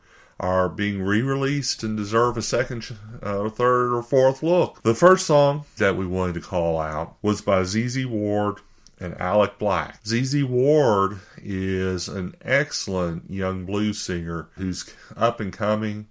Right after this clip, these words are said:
She's got several albums under her belt now, several songs with television series,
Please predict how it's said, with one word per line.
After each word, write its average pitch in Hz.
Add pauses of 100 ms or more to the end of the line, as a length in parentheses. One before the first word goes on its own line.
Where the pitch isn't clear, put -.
She's 90
got 98
several 117
albums 101
under 92
her 85
belt 92
now, 95
several 117
songs 107
with 85
television 107
series, 107